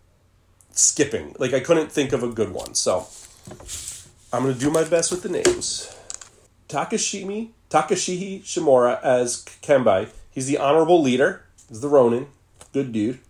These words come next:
Toshiro Mifune as Kikuchiyo. Status Jumper, who becomes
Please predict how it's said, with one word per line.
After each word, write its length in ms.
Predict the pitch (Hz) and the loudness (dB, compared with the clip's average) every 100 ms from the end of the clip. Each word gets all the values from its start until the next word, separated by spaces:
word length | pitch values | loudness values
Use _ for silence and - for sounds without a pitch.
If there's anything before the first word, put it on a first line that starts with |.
| _ _ _ _ _ _ _ _ _ _ _ | _ _ _ _ _ _ _ _ _ _ _
Toshiro 380 | - - 165 175 | -10 -4 0 0
Mifune 560 | 156 - 185 135 143 - | 0 2 6 6 4 0
as 420 | 135 123 120 - - _ | 0 2 0 -4 -16 _
Kikuchiyo. 760 | - - 202 190 - 113 104 120 _ _ _ _ _ _ _ _ - _ | -14 -8 -6 -4 0 0 -2 -8 _ _ _ _ _ _ _ _ -20 _
Status 460 | - - 254 254 185 | -10 4 6 6 4
Jumper, 360 | 175 151 208 196 | 4 4 4 0
who 120 | 175 | -2
becomes 480 | 151 175 151 131 | -4 -2 -2 -4